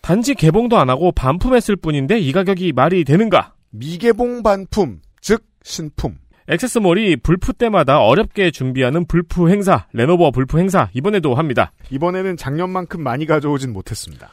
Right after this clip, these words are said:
Speaker 1: 작년에는 아예 막 페이지도 있고 막 그랬었잖아요.
Speaker 2: 네.
Speaker 1: 그거 보고 막 저도 탐내고 그랬었는데
Speaker 2: 음.
Speaker 1: 이번에는 단 여섯 대.
Speaker 2: 떨렁 여섯 대밖에 못 구해왔습니다.
Speaker 1: 네.
Speaker 2: 재작년인가요? 세 대 구해왔는데 일 분 컷 됐나요?
Speaker 1: 그때 심지어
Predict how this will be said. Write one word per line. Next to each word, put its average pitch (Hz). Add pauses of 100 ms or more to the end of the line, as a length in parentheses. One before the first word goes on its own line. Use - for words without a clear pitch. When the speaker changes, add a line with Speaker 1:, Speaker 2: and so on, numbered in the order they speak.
(180)
Speaker 1:
작년에는 165
아예 113
막 107
페이지도 240
있고 113
막 104
그랬었잖아요. 104
Speaker 2:
네. 117
Speaker 1:
그거 131
보고 123
막 110
저도 127
탐내고 214
그랬었는데 107
Speaker 2:
음. 113 (180)
Speaker 1:
이번에는 226
단 160
여섯 127
대. 143 (220)
Speaker 2:
떨렁 196 (100)
여섯 143
대밖에 170
못 117
구해왔습니다. 80
Speaker 1:
네. 110 (260)
Speaker 2:
재작년인가요? 226 (180)
세 190
대 247
구해왔는데 165 (220)
일 226
분 330
컷 -
됐나요? 151 (140)
Speaker 1:
그때 156
심지어 165